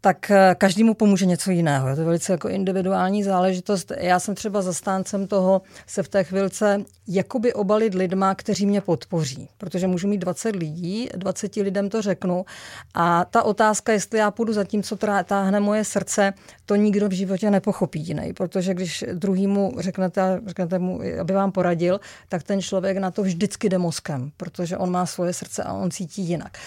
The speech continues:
Takže že by v ten, této chvilce vás někdo podpořil, úplně nepodpoří. Většina lidí vám to řeknou mozkem, tudíž většina lidí vás od toho odradí.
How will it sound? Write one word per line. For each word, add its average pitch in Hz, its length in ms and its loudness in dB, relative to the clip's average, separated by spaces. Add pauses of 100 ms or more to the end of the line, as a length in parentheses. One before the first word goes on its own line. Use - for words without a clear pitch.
(200)
Takže 180 180 -2
že 175 100 0
by 185 140 -2
v - 60 -12
ten, 220 180 0
této 247 300 4
chvilce 196 360 -2
vás 196 200 0
někdo 214 240 -2
podpořil, 202 580 0
úplně 240 420 2
nepodpoří. 170 580 0
Většina 196 440 -2
lidí 185 300 -2
vám 185 180 0
to 202 120 -4
řeknou 202 320 -2
mozkem, 180 400 -2
tudíž 180 260 -4
většina 185 340 -2
lidí 180 200 -2
vás 175 160 -2
od 175 120 -4
toho 190 200 4
odradí. 156 600 0